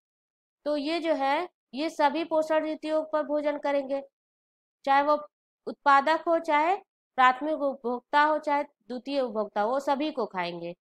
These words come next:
तो ये जो है, इसीलिए ये गलत हो जाएगा। तीसरा दिया है, "प्राथमिक उपभोक्ता शाकाहारी होते हैं", तो ये सही हो जाएगा। इसमें जो है बकरी, गाय सब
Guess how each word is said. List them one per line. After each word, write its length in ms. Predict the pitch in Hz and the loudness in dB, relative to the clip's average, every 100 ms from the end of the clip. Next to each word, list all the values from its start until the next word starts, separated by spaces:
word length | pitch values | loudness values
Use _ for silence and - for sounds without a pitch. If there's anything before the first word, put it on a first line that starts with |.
| _ _ _ - | _ _ _ -10
तो 60 | 294 | -6
ये 220 | 294 320 | -2 -2
जो 120 | 294 | 0
है, 220 | 285 381 - | 0 0 -4
इसीलिए 340 | 247 294 294 311 | -8 -8 -6 -4
ये 200 | 320 349 | -4 -4
गलत 320 | - 220 220 196 | -2 -2 -2 -6
हो 60 | |
जाएगा। 380 | 170 165 160 165 - _ _ _ _ | -6 -8 -8 -14 -18 _ _ _ _
तीसरा 340 | 277 285 320 339 | -8 -2 0 2
दिया 180 | 330 320 | 2 0
है, 120 | 320 | 0
"प्राथमिक 560 | 320 294 294 320 349 - - | 4 4 2 -2 -6 -8 -10
उपभोक्ता 540 | 233 277 285 - 320 | 0 2 2 0 -4
शाकाहारी 540 | 320 277 262 254 277 | -2 0 2 2 0
होते 240 | 269 190 180 | -2 -6 -8
हैं", 100 | 170 _ _ 277 | -10 _ _ -8
तो 60 | |
ये 180 | 277 302 | -2 -2
सही 240 | 311 311 | 0 -2
हो 60 | 311 | 0
जाएगा। 280 | 294 294 294 | 0 -2 -2
इसमें 320 | 269 285 302 | -6 -6 -4
जो 120 | 294 | 0
है 140 | 294 277 | 0 2
बकरी, 420 | 254 262 277 285 | 0 -2 -6 -2
गाय 360 | 269 262 277 277 _ _ _ _ - | 2 4 2 -2 _ _ _ _ -2
सब 280 | 285 240 | -2 -2